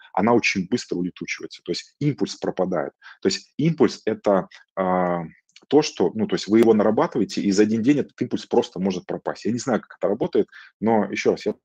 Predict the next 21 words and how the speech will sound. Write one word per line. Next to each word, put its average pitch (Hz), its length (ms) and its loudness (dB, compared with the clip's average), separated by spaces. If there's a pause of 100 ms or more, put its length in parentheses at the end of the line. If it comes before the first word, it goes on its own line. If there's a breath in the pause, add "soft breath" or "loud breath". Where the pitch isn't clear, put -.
(560)
просто - 240 0
делюсь 101 300 0
своим 98 280 -2
собственным 92 420 -6
опытом. - 240 -12 (160)
Я 110 100 4
понимаю 107 560 -2
на 90 80 -10
своем 85 300 -6
собственном 110 400 -2
опыте, - 220 -8 (340 loud breath)
что - 260 -2
если 101 340 2
я 98 120 4
хочу, 98 440 -2 (300 loud breath)
а, 85 500 -2
в - 60 -14
какой-то 107 380 2
истории 95 320 4
добиться 85 380 -2
успеха, 123 500 -2